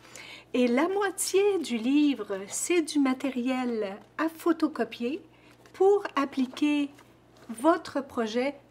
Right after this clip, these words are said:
pour débuter l'année avec impact, pour le développer tout au long de l'année et le terminer avec, euh, donc des outils qui sont déjà préparés pour vous,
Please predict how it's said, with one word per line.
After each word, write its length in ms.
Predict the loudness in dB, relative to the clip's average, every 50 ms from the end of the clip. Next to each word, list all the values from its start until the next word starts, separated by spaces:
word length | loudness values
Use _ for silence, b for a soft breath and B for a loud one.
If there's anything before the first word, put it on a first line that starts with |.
| _ _ _ _ _
pour 220 | -14 -14 -12 -12 -12 0 4
débuter 540 | 6 6 6 6 4 -2 -4 0 2 4
l'année 440 | 6 6 6 6 6 6 6 6 4
avec 320 | 0 -2 -4 -4 -4 -4 -4
impact, 600 | -4 -4 -4 -4 -6 -6 -6 -8 -10 -14 -20 -20 B B B B B B
pour 100 | -8 -6
le 100 | -4 -4
développer 600 | -4 0 0 0 2 2 2 0 2 4 2 2
tout 220 | 2 0 -6 -4 -2
au 20 |
long 160 | 0 0 2
de 80 | 2 2
l'année 340 | 2 2 2 2 0 0 -2 B B B B _ _ 4
et 160 | 4 6 6
le 160 | 6 4 2
terminer 680 | 2 -2 -2 0 2 2 4 4 4 4 2 2 0 -2 B B B B B -6
avec, 460 | -4 -2 2 4 4 4 4 2 -4 -4
euh, 220 | -2 -2 -2 -4 -4 -2
donc 260 | 0 0 0 0 0
des 240 | 2 2 2 0 -2
outils 240 | -4 -4 -4 -4
qui 140 | -4 -4 -4
sont 140 | -4 -4 -2
déjà 260 | 0 0 0 -2 -4
préparés 480 | -4 -6 -8 -6 -6 -6 -4 -4 -4 -4
pour 160 | -6 -8 -12
vous, 240 | -12 -12 -14 -14